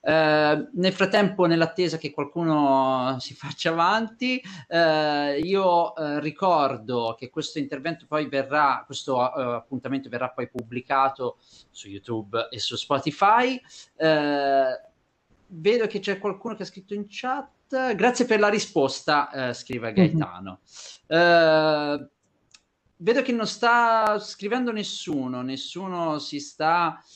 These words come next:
Speaker 1: eh, niente, non,
Speaker 2: Troppo
Speaker 1: non vedo.
Speaker 2: chiaro.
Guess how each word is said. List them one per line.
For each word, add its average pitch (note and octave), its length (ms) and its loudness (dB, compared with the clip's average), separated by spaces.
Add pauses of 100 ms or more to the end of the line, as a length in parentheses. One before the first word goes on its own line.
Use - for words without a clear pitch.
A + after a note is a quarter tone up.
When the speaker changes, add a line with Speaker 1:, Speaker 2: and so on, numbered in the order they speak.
(200)
Speaker 1:
eh, C3 840 -2 (720)
niente, A#2 400 -8
non, C#3+ 160 0
Speaker 2:
Troppo F#3 140 4
Speaker 1:
non - 20 -
vedo. E3+ 180 2
Speaker 2:
chiaro. E3 340 2